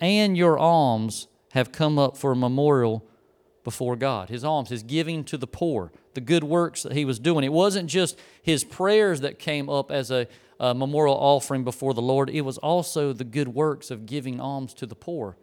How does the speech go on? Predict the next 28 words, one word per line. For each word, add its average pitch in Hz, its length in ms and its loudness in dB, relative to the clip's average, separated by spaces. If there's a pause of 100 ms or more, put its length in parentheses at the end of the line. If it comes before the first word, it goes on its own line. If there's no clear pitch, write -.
(280)
that 117 120 -18
came 123 260 -6
up 117 160 -6
as 110 100 -8
a 110 40 -10
memorial 110 440 -4
offering 104 340 -6
to 107 100 -10
the 98 100 -6
Lord. 92 300 -8 (800)
See, - 160 -4
I 170 200 6
believe 185 400 2
that - 180 -2
prayer 170 400 4
is 135 160 0
important. 127 460 0 (600)
I 120 100 0
believe 147 240 0
it's 131 140 -8
a 117 60 -6
must. 135 520 -4 (680)
I 131 120 6
believe 165 340 4
that 127 120 -4
faith 185 380 2
is 131 140 -2
important. 110 460 -6